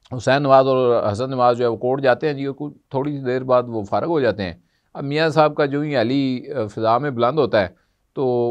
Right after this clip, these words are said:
उनको नीचे से कॉल जाती है कि जनाब वो तो आ गए दोनों और वो मनसूख हो गई है, वो जो गिरफ्तारी के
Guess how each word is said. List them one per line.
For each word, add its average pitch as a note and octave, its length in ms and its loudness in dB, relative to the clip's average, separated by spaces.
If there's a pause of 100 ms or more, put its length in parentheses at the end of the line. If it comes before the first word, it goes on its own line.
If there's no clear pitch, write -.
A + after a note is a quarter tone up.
(120)
उनको B2+ 440 -4
नीचे A#2 240 -8
से B2+ 120 -4
कॉल B2 260 2
जाती A2+ 260 0
है G#2+ 100 -2
कि A2 80 -4
जनाब G#2 420 -4
वो G2+ 300 -6
तो G#2+ 140 -2
आ F#2+ 140 2
गए D3+ 160 0
दोनों G2 280 -4 (460)
और G#2+ 360 -2
वो G2+ 340 -4
मनसूख G2+ 380 -6
हो A#2+ 120 2
गई G#2+ 120 -2
है, G2+ 100 0
वो G2 180 -4
जो F#2 200 -4 (380)
गिरफ्तारी G2 460 -2
के G#2+ 120 -6